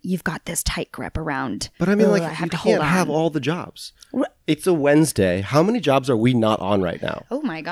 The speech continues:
Speaker 2: With the
Speaker 1: gosh,
Speaker 2: people
Speaker 1: so
Speaker 2: who look
Speaker 1: many.
Speaker 2: just like me,
Speaker 1: Prob-,
Speaker 2: who,
Speaker 1: yes,
Speaker 2: and it's like,
Speaker 1: absolutely.
Speaker 2: gr-, I'm, I'm happy I have a day off because I can talk to you, and I can
Speaker 1: Right.
Speaker 2: go to the gym, and I went for a hike, and I can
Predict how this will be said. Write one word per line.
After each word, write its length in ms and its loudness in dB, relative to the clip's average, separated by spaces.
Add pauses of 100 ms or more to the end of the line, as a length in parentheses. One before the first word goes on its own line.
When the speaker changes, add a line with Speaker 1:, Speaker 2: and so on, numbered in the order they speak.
Speaker 2:
With 200 2
the 80 4
Speaker 1:
gosh, 100 0
Speaker 2:
people 240 6
Speaker 1:
so 60 8
Speaker 2:
who 80 8
look 160 8
Speaker 1:
many. 180 -2
Speaker 2:
just 360 2
like 300 2
me, 60 2
Speaker 1:
Prob-, 180 4
Speaker 2:
who, 140 4
Speaker 1:
yes, 400 0
Speaker 2:
and 200 2
it's 160 -2
like, 200 2
Speaker 1:
absolutely. 260 -10
Speaker 2:
gr-, 220 -8
I'm, 300 -6
I'm 120 0
happy 260 0
I 60 4
have 100 0
a 60 -6
day 220 0
off 320 0
because 180 -2
I 60 -4
can 120 -4
talk 200 -2
to 100 -8
you, 400 0 (220)
and 100 2
I 160 6
can 120 0
Speaker 1:
Right. 80 -2
Speaker 2:
go 200 6
to 220 -14
the 100 2
gym, 320 2
and 60 2
I 40 2
went 140 -2
for 140 -4
a 60 -2
hike, 340 -4
and 100 0
I 40 -2
can 160 -4